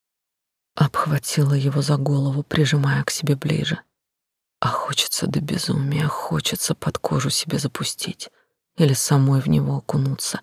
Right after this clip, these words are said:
чтобы изнутри чувствовать его сердцебиение дикое, как оно с моим перекликается. Мурашки эти ощущать под кожей, когда касается вот так нагло,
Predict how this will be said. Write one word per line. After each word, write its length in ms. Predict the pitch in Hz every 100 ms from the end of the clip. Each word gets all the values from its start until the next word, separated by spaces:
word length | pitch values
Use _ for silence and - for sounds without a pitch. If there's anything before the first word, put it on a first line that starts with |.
| - -
чтобы 340 | - 151 139
изнутри 400 | 143 147 139 - 143
чувствовать 580 | - 143 - 147 143 -
его 160 | 143
сердцебиение 880 | 139 131 - - 131 139 143 147 143
дикое, 520 | 143 - - - - - - -
как 240 | - -
оно 140 | 143 143
с 100 | -
моим 300 | 143 143 135
перекликается. 880 | 165 - 147 - 143 139 - - 156 _ _ _ _ _ -
Мурашки 600 | 165 156 151 - - -
эти 340 | 165 147 - -
ощущать 600 | 135 - 156 - 170 -
под 180 | 143 -
кожей, 420 | - 151 135 - - -
когда 260 | - 147 147
касается 640 | - 151 - 156 151 -
вот 140 | 151 -
так 220 | 143 -
нагло, 460 | 156 147 147 151